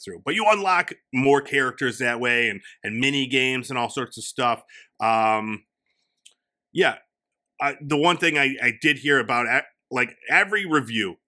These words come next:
consensus across the board, this is a good game. And no more, no less, you know?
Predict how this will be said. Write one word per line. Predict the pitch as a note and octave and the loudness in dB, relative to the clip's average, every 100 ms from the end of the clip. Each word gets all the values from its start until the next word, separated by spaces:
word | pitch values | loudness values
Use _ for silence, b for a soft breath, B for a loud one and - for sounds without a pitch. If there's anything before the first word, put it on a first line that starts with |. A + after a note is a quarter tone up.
| - | -18
consensus | - D3+ - D#3+ C#3 A2 | -8 -4 0 -2 -2 -10
across | G2 - D#3 E3+ | -10 -4 -2 0
the | - | 0
board, | D3 C3 B2 A#2 - _ _ _ _ _ _ _ | 0 2 2 2 -2 _ _ _ _ _ _ _
this | B2+ C#3+ | -6 -6
is | A2 | -6
a | G#2+ | -8
good | G2 A#2+ C#3+ C3+ A2+ | -8 0 2 2 0
game. | A2+ G2+ E2+ _ _ _ _ _ _ _ - - - | -2 -2 -6 _ _ _ _ _ _ _ -20 -14 -6
And | A#2+ | -2
no | B2 C3 | 0 0
more, | D3 D3 C#3+ C#3+ - _ | 0 0 0 -2 -8 _
no | G#2 A2+ A2+ | -8 -2 -2
less, | G#2+ F2 - - - _ _ _ | -2 -6 -8 -18 -20 _ _ _
you | A2+ A2 | -4 -4
know? | G#2+ G#2 C3+ | -2 -2 -4